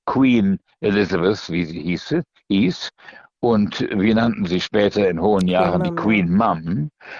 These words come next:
Speaker 1: Mum. Das war, das war neunzehnhundertsiebenunddreißig bei der Krönung von
Speaker 2: Mhm.
Speaker 1: Georg dem Sechsten und der Elisabeth, also seiner Ehefrau. Das wiederholt sich jetzt zum ersten Mal wieder. Hm, wir hatten vorher eine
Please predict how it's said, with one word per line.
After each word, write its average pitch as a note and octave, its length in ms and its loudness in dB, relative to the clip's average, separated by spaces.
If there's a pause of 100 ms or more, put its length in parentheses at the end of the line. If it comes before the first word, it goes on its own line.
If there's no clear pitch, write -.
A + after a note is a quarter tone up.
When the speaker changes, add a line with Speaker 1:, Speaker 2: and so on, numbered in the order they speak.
(180)
Speaker 1:
Mum. G2+ 200 2
Das A2 280 -2
war, A2+ 280 0
das G#2 520 -2
war A2+ 120 2
neunzehnhundertsiebenunddreißig A2+ 1400 -2
bei G#2+ 140 -4
der A2 140 -4
Krönung F#2+ 480 0
von B2 160 -4
Speaker 2:
Mhm. G2 40 -2
Speaker 1:
Georg F2+ 260 0
dem G2+ 140 -2
Sechsten G#2 460 -6 (320)
und G2+ 220 -2
der A2+ 100 2
Elisabeth, G2+ 560 2 (240)
also G2 160 -4
seiner G2 240 2
Ehefrau. F#2 500 0 (300)
Das - 340 -4
wiederholt C#3 440 2
sich A#2+ 180 -2
jetzt - 300 -2
zum G#2+ 100 0
ersten C3 380 0
Mal C3 280 0
wieder. G2+ 400 2 (440)
Hm, G2 520 0 (120)
wir F#2 140 -2
hatten F#2+ 200 -2
vorher G#2 460 2
eine F#2 300 0